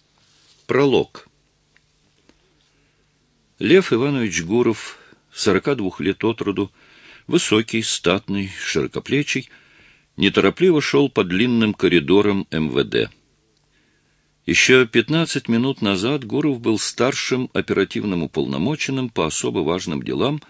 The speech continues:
уголовного розыска, полковником милиции.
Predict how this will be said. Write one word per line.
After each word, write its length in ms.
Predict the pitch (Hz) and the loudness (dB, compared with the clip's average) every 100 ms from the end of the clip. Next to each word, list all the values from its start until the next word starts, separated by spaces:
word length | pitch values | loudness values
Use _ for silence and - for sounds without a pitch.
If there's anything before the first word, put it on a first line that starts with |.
| _ _ _ - | _ _ _ -2
уголовного 680 | 95 104 117 165 151 139 | 4 6 6 4 0 0
розыска, 640 | 110 110 101 98 - - 95 _ _ _ _ _ | 4 4 4 0 -6 -8 -14 _ _ _ _ _
полковником 720 | - 87 - 104 110 113 113 | 2 2 4 2 2 -2 -2
милиции. 640 | 110 85 78 76 - 78 | -2 -2 -2 -4 -6 -8